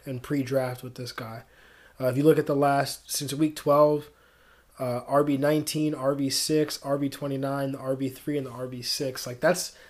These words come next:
that w-, that, that won some people some leagues.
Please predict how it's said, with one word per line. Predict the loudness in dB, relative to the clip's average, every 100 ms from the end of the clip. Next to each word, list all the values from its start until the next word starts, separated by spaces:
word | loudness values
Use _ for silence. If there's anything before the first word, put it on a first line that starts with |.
| 2
that | 4 4
w-, | 0 2
that, | 2 2 2
that | 2 4
won | 2 2
some | 0
people | -2 -4 -6
some | -8 -4
leagues. | -2 -4 -12